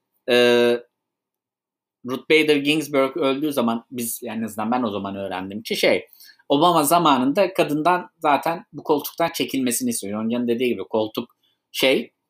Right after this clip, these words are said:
ölene kadar o koltuktasın ama işte şey, e, Obama koltuktan çekilmesini istiyor. Çünkü zaten o süreçte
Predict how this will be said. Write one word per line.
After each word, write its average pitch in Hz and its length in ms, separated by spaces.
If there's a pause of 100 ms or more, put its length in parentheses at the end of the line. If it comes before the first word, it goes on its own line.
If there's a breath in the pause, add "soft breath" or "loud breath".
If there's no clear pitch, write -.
(220)
ölene 139 320
kadar 113 220
o 98 140
koltuktasın - 640
ama 160 320 (340 soft breath)
işte 147 180
şey, 131 360 (340)
e, 110 60 (440)
Obama 143 360
koltuktan 156 520
çekilmesini 139 600
istiyor. 110 260
Çünkü 117 220
zaten 127 320
o 117 100
süreçte 117 760